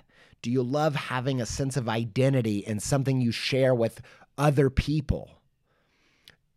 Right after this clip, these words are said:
D-, if you are someone who loves to celebrate the group, what you're a part of, then making work that celebrates a particular identity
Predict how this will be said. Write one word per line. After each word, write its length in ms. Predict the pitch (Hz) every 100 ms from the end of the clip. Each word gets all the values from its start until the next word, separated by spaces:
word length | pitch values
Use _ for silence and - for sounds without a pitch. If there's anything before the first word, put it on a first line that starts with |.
| _ -
D-, 100 | - _ -
if 300 | 151 - -
you 300 | 165 180 156
are 400 | 127 135 135 131
someone 420 | - 170 180 160
who 380 | 123 135 135 120
loves 400 | 117 147 170 156
to 120 | -
celebrate 840 | 143 - 156 147 127 120 117 113 - - _ _ _ _ -
the 100 | 123
group, 720 | - 127 120 147 139 131 -
what 260 | 123 147 156
you're 120 | 135
a 60 |
part 400 | - - 135 135
of, 440 | 120 73 62 - - _ _ _ _ _ _ _ _ _ _ _ - -
then 260 | 127 123 -
making 720 | 123 131 160 156 165 147 131
work 340 | 147 135 -
that 180 | 127 117
celebrates 760 | - - 170 165 151 135 127 127
a 60 |
particular 880 | 123 - 127 - 175 - 175 165 160
identity 1000 | 123 143 131 110 151 151 120 90 78 82